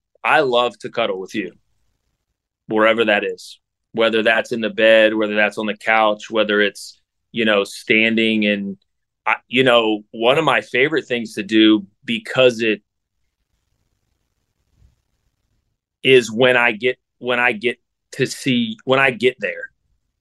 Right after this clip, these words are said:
Like, that's prob-, not, I won't say that's my favorite thing to do, 'cause there are other favorite things to do. <laughs> But the, when I get to your house or,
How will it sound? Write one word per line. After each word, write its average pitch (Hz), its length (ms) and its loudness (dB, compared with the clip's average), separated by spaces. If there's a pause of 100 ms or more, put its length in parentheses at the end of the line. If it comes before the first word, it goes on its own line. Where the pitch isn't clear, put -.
(400)
Like, 117 220 -4
that's 139 300 0
prob-, 143 400 -4
not, 175 220 -2
I 185 60 -2
won't 202 160 -2
say 180 80 -4
that's 143 220 2
my 123 180 -4
favorite 120 440 -2
thing 110 160 -8
to 104 80 -8
do, 98 180 -14
'cause 117 220 -10
there 139 160 4
are 131 80 4
other 117 180 2
favorite 113 460 -4
things 104 280 -10
to 104 100 -4
do. 98 280 0 (300)
<laughs> 214 180 -8
But 165 400 2 (720)
the, 123 680 2 (300)
when 147 180 4
I 160 160 2
get 160 360 -4
to 151 140 -10
your 131 380 -2
house 123 720 -2 (560)
or, 117 720 4